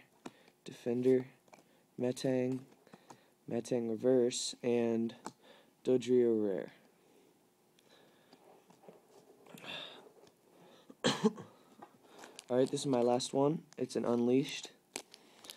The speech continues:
Um, so yeah, uh, also, um, be on the lookout for my T C, T C B M video with Kovis Pokemon. Um,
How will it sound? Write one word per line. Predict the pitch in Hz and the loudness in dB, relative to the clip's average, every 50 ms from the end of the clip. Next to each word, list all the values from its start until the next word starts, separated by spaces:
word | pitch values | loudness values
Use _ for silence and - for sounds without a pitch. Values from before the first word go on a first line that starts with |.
| - - - - - - - - - _ - - | -20 -20 -20 -20 -20 -20 -20 -20 -20 _ -10 -6
Um, | 123 123 123 127 131 131 131 131 131 135 139 139 - - - | -4 -4 -2 0 0 0 0 0 -2 -2 -4 -6 -12 -16 -14
so | - - - 147 143 | -10 -4 -2 0 2
yeah, | 147 151 156 156 143 123 110 98 - - _ - - | 2 4 4 4 4 4 2 0 -4 -8 _ -10 -4
uh, | - 139 135 135 135 131 131 131 139 139 - - - - - | -2 0 2 2 2 2 0 0 -2 -4 -10 -12 -14 -12 -8
also, | - 135 143 - - 147 143 143 139 135 135 | -4 -4 -4 -2 2 2 4 6 6 4 4
um, | 123 120 123 120 117 110 107 107 104 104 107 113 - _ _ _ - - - | 4 4 4 4 2 2 2 0 0 -2 -6 -8 -12 _ _ _ -14 -6 -4
be | 131 | -2
on | 131 127 | 0 0
the | 127 123 | 0 0
lookout | 127 127 127 131 127 123 123 | 0 0 0 0 0 0 0
for | - - 123 120 117 113 113 117 - _ - - - - - - - - - - - - - - - | -2 -2 0 2 2 2 0 -2 -6 _ -20 -20 -20 -20 -20 -20 -18 -16 -16 -14 -14 -12 -8 -4 -2
my | 117 117 113 | 0 0 -2
T | - - 135 | -2 -2 -4
C, | 131 - - 135 131 127 127 127 98 - - - _ - - | -4 -4 -2 0 2 4 4 4 2 0 -6 -14 _ -18 -10
T | - - 165 | -6 -4 -2
C | 151 - 147 | -2 -2 0
B | 135 135 135 131 | 2 2 4 4
M | 131 131 | 4 2
video | 131 131 135 131 139 139 135 131 | 2 2 4 6 6 6 6 6
with | 127 123 127 - - | 4 4 2 -2 -10
Kovis | - - 135 127 120 127 127 127 - - | -4 0 0 2 2 2 0 0 -2 -4
Pokemon. | - 131 127 120 - 127 127 127 123 123 123 123 127 123 123 123 123 - _ _ _ _ _ _ - - - _ - - - - | -2 -2 -2 -2 -2 -2 -2 0 0 0 2 2 0 0 -2 -4 -8 -14 _ _ _ _ _ _ -20 -20 -20 _ -20 -18 -10 -6
Um, | 107 110 113 110 110 110 110 110 107 110 107 | -4 -2 -2 0 0 0 0 -2 -2 -4 -6